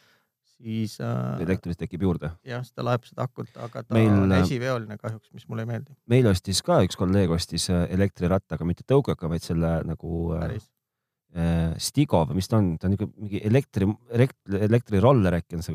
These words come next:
Speaker 2: nagu õige väljend. Minu arust nagu väntu ma ei pea, aga, aga gaasi või selle sisepõlemismootoriga ta ka ei ole.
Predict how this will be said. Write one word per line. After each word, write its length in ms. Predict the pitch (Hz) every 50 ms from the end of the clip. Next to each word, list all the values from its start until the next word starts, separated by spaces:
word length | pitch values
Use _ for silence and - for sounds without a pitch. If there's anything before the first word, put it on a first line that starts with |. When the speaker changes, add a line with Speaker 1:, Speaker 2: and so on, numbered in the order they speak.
| 76 82
Speaker 2:
nagu 180 | 80 82 82
õige 220 | 87 82 - 85 82
väljend. 320 | 87 87 82 82 80 80
Minu 140 | 92 101 98
arust 100 | 87 -
nagu 100 | 90 92
väntu 300 | 131 143 139 - - 90 85
ma 100 | 85 92
ei 20 |
pea, 140 | 131 147 117 82 78
aga, 220 | 82 85 85 78 - - - 85
aga 160 | 90 85 - - - -
gaasi 300 | 107 110 107 95 87 85 82
või 160 | 78 85 85
selle 160 | 85 80 80
sisepõlemismootoriga 880 | 107 107 107 90 82 85 85 - 87 - 92 90 92 - 87 85 - -
ta 80 | 95
ka 160 | 95 104 101
ei 80 | 90 80
ole. 160 | - 87 -